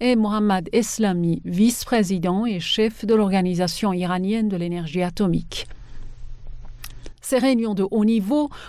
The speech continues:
ont porté sur l'importance de prendre des mesures pour faciliter une coopération plus large afin d'accélérer la résolution des questions de sauvegarde restantes comme il faut.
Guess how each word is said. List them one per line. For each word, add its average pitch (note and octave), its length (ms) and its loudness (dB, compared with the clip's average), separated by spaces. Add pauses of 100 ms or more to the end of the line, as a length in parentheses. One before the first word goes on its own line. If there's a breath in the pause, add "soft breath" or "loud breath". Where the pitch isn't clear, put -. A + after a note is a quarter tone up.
ont A3+ 140 2
porté B3+ 400 2
sur G3 200 0
l'importance G#3+ 760 2
de G3+ 80 4
prendre A#3+ 460 0
des G3 100 4
mesures G#3+ 640 2
pour E3 260 0
faciliter A3+ 720 2
une G3+ 180 2
coopération G3+ 840 2
plus G3+ 220 -2
large B3+ 440 0 (400 loud breath)
afin A3 380 2
d'accélérer A#3 640 2
la C4+ 80 0
résolution F#3+ 640 -2
des F3+ 100 2
questions F#3 380 0
de F3 100 0
sauvegarde F#3 760 0
restantes C4 600 2 (420 loud breath)
comme C#4 200 4
il F#3 160 2
faut. A#3+ 340 2